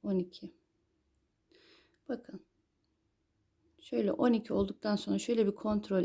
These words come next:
edin. Benim ipim bu arada biraz döndü. Şöyle biraz rahat bırakalım. On iki tane oldu arkadaşlar benim buradaki sık iğnem. Hemen bakın arkadaşlar,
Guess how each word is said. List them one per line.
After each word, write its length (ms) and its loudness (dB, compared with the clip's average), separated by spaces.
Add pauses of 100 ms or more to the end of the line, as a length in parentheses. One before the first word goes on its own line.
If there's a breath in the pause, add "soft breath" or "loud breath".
(120)
edin. 460 2 (920)
Benim 120 -2
ipim 320 -4
bu 80 -2
arada 300 -4
biraz 340 -6
döndü. 520 -4 (160)
Şöyle 420 -10
biraz 360 -12 (1200)
rahat 340 -12
bırakalım. 720 -8 (3500 soft breath)
On 100 12
iki 180 8
tane 360 2
oldu 440 2
arkadaşlar 760 -2
benim 300 2
buradaki 560 -4 (280 soft breath)
sık 320 -6
iğnem. 400 2 (720)
Hemen 440 12
bakın 220 2
arkadaşlar, 580 0